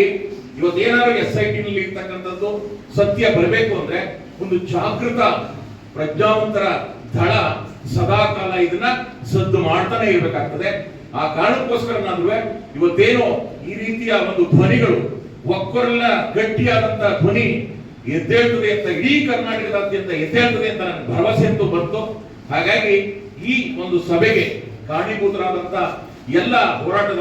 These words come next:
ಮನಸ್ಸುಗಳಿಗೆ ನನ್ನ ಧನ್ಯವಾದಗಳು. ನಮಸ್ಕಾರ. ನಾವಂತೂ ಕರ್ನಾಟಕ ಸಂಘಟನೆಗಳ ಒಕ್ಕೂಟದಲ್ಲಿ ಒಂದಿಷ್ಟು ಸಂಘಟನೆಗಳು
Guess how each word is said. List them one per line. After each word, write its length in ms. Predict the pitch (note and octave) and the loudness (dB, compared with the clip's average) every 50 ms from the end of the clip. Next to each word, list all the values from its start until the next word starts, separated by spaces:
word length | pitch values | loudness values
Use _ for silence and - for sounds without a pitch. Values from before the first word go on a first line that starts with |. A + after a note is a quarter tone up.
| - - | -4 -4
ಮನಸ್ಸುಗಳಿಗೆ 760 | - F3+ - - - - F#3+ - - - - - - - - - - | -6 -6 -4 -2 0 2 2 2 2 2 0 -2 -6 -8 -12 -12 -10
ನನ್ನ 140 | B2+ C#3 D3 C#3+ C#3+ C#3+ | -8 -6 -6 -6 -4 -4
ಧನ್ಯವಾದಗಳು. 760 | D3 C#3+ C#3+ C#3 C3 B2 A2+ G#2+ G2+ G#2+ - - - - - | -4 -2 0 0 0 0 0 0 0 -2 -4 -4 -6 -6 -4
ನಮಸ್ಕಾರ. 340 | C#3+ D#3 D3 - - - A2+ - - - - - C3+ | -2 -2 -2 0 0 0 0 0 -2 -4 -4 -2 0
ನಾವಂತೂ 480 | D#3+ G3+ G#3+ A3+ A#3+ A#3 A#3 B3 B3 B3+ B3+ - - - - - - - | 2 4 4 4 4 2 2 2 2 0 0 -2 -4 -8 -10 -12 -8 -2
ಕರ್ನಾಟಕ 600 | E3+ F3+ F3+ - - A3+ A3+ A3+ A3 G#3+ G3+ G3 - | -2 0 0 2 0 0 0 0 0 0 0 0 0
ಸಂಘಟನೆಗಳ 420 | F3 E3+ F3 G3 G3+ G#3 G3+ G3 G3+ | -2 -2 -2 -2 -2 -2 0 0 2
ಒಕ್ಕೂಟದಲ್ಲಿ 600 | F3+ E3+ E3+ F3 F3 G3+ F#3+ - - F3+ F3 F3 | 4 4 4 4 4 2 0 2 0 -2 0 0
ಒಂದಿಷ್ಟು 340 | - F#3 - - - B3+ G#3 | -2 -2 -4 -4 -4 -4 -4
ಸಂಘಟನೆಗಳು 580 | F#3+ F3+ - F#3+ F#3 - F3+ F3 E3+ E3+ D#3 | -4 -4 -4 -4 -4 -4 -2 0 2 2 2